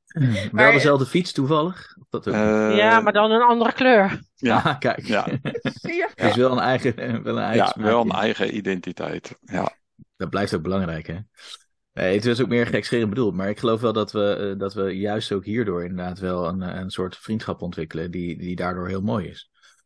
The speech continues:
Speaker 1: Hè,
Speaker 2: Ja.
Speaker 1: eh, het uit eten gaan, eh, dingen ondernemen, eh, wandelen, hè, om jullie voor te bereiden op die, eh, nacht van seksueel misbruik.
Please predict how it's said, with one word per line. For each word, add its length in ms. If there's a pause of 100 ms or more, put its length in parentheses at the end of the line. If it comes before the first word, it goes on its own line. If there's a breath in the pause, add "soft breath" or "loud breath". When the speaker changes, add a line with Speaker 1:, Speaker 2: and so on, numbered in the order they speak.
(380)
Speaker 1:
Hè, 240 (140)
Speaker 2:
Ja. 80
Speaker 1:
eh, 60
het 140
uit 200
eten 280
gaan, 420
eh, 260
dingen 220
ondernemen, 800
eh, 240
wandelen, 540
hè, 380
om 140
jullie 220
voor 200
te 80
bereiden 340
op 100
die, 360
eh, 160
nacht 360
van 340
seksueel 400
misbruik. 640